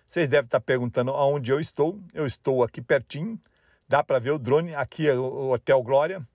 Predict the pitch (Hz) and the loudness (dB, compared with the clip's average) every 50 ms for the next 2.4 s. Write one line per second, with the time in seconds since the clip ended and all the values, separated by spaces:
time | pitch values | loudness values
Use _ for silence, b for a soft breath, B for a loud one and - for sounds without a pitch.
0 | _ _ _ _ _ _ _ _ _ - 120 123 127 123 117 - - - 113 117 | _ _ _ _ _ _ _ _ _ -6 -4 -4 -4 -4 -6 -8 -10 -8 -4 -4
1 | 127 131 120 110 107 95 92 120 120 - 127 113 104 123 123 - 135 123 107 95 | -2 -2 -2 -6 -8 -8 -8 -8 -4 -2 -2 -2 -2 -4 -6 -2 -2 -2 0 0
2 | 113 120 120 110 - - 151 | -2 -2 -2 -4 -6 -6 -12